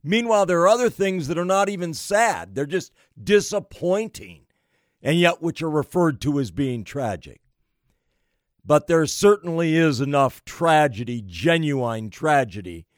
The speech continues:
to go around. And this day, the body of the great-grandson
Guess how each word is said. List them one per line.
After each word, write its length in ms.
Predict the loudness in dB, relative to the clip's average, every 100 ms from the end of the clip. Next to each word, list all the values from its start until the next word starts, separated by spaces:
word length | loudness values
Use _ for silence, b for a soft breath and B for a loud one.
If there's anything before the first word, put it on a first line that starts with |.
| _ _ _
to 100 | -10
go 240 | -2 0 0
around. 600 | 0 -4 -8 -14 -20 _ _ _ _ _ _ _ _ _ _ _ _ _ -6
And 500 | 0 2 0 -2 -8 -14 _ _ _ _ _ _ _
this 300 | -2 -2 -2
day, 720 | -2 2 4 4 2 -4 -8 -18 _ _ _ _ _ _ _ _ _ _ _ _ _ _ _ _ -12
the 160 | -8
body 680 | 0 4 6 6 2 -4 -8 -4
of 680 | 0 4 4 0 -4 -12 -20 _ _ _ _ _ _ _ _ _ _ _ _ _ _ _ -6
the 420 | 0 0 0 -4 _ -18 -14
great-grandson 1500 | -6 2 2 2 -4 -2 0 0 -4 -8 -8 -6 -6 -10